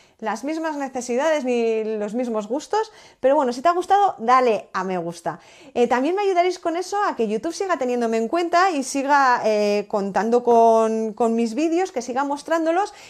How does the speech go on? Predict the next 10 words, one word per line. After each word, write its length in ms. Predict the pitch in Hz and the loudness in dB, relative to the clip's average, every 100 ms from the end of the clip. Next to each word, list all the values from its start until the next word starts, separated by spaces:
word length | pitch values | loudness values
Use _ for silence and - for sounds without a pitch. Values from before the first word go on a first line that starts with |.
| - | -4
y, 220 | 330 381 - | 0 0 0
eh, 420 | 240 226 220 220 214 | 0 2 2 0 -2
así 200 | 233 285 | -6 -8
podré 280 | 269 233 285 | -8 -6 -8
seguir 260 | 247 233 | -6 -6
haciendo 340 | 208 214 202 202 | -6 -8 -6 -6
esto 360 | 240 302 302 | -6 -6 -8
que 120 | - | -8
me 100 | 185 | -8
encanta. 440 | 175 185 180 156 | -8 -6 -8 -8